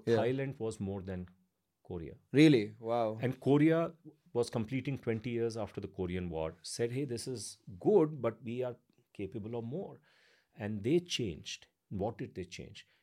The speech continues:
Speaker 2: They said, "We're going to become a country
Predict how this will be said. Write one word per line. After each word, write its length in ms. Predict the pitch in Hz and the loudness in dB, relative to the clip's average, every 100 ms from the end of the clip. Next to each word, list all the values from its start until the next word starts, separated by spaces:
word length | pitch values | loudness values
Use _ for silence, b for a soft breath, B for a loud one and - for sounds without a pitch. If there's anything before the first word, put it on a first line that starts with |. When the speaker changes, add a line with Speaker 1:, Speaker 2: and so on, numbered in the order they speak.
| _ | _
Speaker 2:
They 100 | 110 127 | -2 0
said, 200 | 143 139 | 0 -2
"We're 200 | 113 117 135 | -4 -4 -4
going 120 | 143 139 | -4 -4
to 160 | 139 - _ _ _ _ _ - | -4 -10 _ _ _ _ _ -8
become 360 | 104 107 117 117 | -6 -6 -8 -8
a 40 | - 92 | -10 -10
country 400 | 92 - 101 | -10 -12 -14